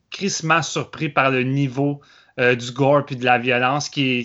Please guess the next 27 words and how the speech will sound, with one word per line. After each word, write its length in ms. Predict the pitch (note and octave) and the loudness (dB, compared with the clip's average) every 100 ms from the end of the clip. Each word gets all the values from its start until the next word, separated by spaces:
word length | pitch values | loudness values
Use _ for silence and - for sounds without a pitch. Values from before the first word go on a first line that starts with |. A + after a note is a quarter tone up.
| - | -4
qui 120 | C#3+ | -2
est 100 | B2 | 0
tenu 280 | C3+ C#3+ D#3 | 0 0 -2
jusqu'à 420 | C3 E3+ - C#3+ | -2 -2 2 4
la 140 | B2+ | 4
fin, 220 | - E3+ F#3 | 0 -4 -4
puis 140 | D3+ | -2
le 140 | C3 | -2
film, 220 | A#2+ F3 D#3+ | -2 -4 -2
il 100 | C3+ | 0
va 220 | D3 C3 | 4 2
à 40 | A2 | 0
fond, 420 | - D3 C3+ B2+ | -4 -2 -2 -2
là, 160 | B2+ | -4
ça, 320 | B2 C#3 A#2+ G#2 - - - _ | -2 0 0 -2 -10 -20 -20 _
ça 260 | - - C3+ | -8 -2 0
gicle 240 | C3 F3 | 2 0
vraiment 280 | C#3+ D#3 F3+ | 2 2 2
comme 200 | F3 D#3 | 0 0
dans 120 | C#3+ | 2
du 120 | C3 - | 0 0
Tarantino 640 | D3+ C3+ C#3 C#3 D3+ D3+ | 0 2 0 -2 -4 -2
à 60 | C#3 | 0
la 140 | B2+ | -2
Kill 280 | - C3+ B2 | -2 -4 -2
Bill, 280 | C3 B2+ A#2+ | 0 0 0
là, 280 | A#2+ A#2+ | -2 -2